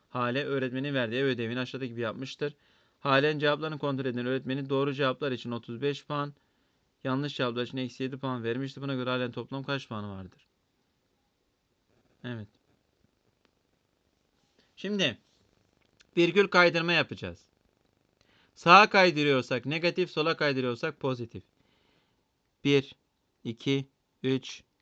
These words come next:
dört, beş, altı, yedi. Olmaz, yanlış. Yüz seksen dört çarpı on üzeri eksi yedi olacak. Bir yanlış. Bir gitti. Eksi yedi puan. Bir, iki, üç, dört,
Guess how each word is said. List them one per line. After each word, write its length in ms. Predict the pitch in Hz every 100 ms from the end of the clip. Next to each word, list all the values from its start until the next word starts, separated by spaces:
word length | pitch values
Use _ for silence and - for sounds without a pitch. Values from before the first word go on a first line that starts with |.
| _ -
dört, 420 | 131 131 _ - _ _ _ 139
beş, 420 | 131 127 - - _ _ -
altı, 460 | 120 113 139 139 143 _ -
yedi. 340 | 120 101 95 - _ _ -
Olmaz, 380 | 123 117 95 92
yanlış. 440 | 127 113 92 - _ _ _ _ _ -
Yüz 160 | 135
seksen 600 | 139 143 135 - 143 139
dört 240 | 143 156 -
çarpı 340 | 135 123 143
on 80 | 143
üzeri 400 | 127 123 139 139
eksi 320 | 127 - -
yedi 180 | 127 117
olacak. 440 | 110 107 131 139
Bir 140 | 139 131
yanlış. 540 | 120 107 92 - - _ _ _
Bir 120 | 123 127
gitti. 440 | 117 113 - 90 _ _ _ _
Eksi 320 | 139 120 -
yedi 140 | 131 131
puan. 240 | - 87 - _ _ _ _ _ _ _ _ _ _ _ _ _ _ _ _ _ _ _ _ _ _ _ _ _ _ _ _ _ _ _ -
Bir, 340 | 147 139 -
iki, 400 | - 139 - 139
üç, 460 | 120 147 135 - - -
dört, 300 | 139 151